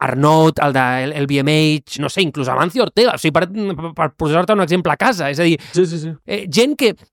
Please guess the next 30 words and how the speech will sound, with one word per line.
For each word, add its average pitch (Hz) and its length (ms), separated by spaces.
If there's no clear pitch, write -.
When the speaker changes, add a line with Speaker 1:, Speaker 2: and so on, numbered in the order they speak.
Speaker 1:
ha - 100
sabut 165 220
viure 196 160
a - 20
la 214 80
sombra, 226 480
però 156 220
no 156 100
ha 170 80
volgut 185 400
transcendir 170 680
en 175 100
aquest 143 180
espai 170 320
que 156 140
tu 160 100
dius 165 160
de 190 80
poder. 135 300
Però 139 140
en 143 80
el - 20
moment 160 240
que 254 80
vols 233 200
transcendir 208 440
aquest 143 220
espai 160 260
de 170 80
poder, 190 300